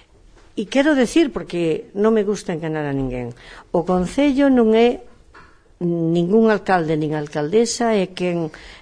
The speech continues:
fai as leyes para tratar directamente o paro, non é competencia dun concello, vale? E iso xa é un problema,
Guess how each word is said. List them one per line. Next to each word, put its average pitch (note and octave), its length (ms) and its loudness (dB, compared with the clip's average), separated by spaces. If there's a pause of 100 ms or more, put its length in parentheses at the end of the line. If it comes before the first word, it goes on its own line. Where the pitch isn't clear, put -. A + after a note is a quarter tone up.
fai F#3+ 560 2
as E3 160 -4
leyes F#3 400 0
para F3+ 560 -2
tratar F3 400 -6
directamente E3+ 800 -4
o E3+ 80 -14
paro, G3 240 -2
non F3+ 160 -2
é G#3+ 80 2
competencia E3 720 -2
dun D3+ 240 -8
concello, - 480 -10 (240)
vale? G#3+ 320 -6 (480)
E A3 160 4
iso G3+ 160 0
xa G#3+ 200 2
é G3+ 40 8
un G3 160 2
problema, C3 480 -6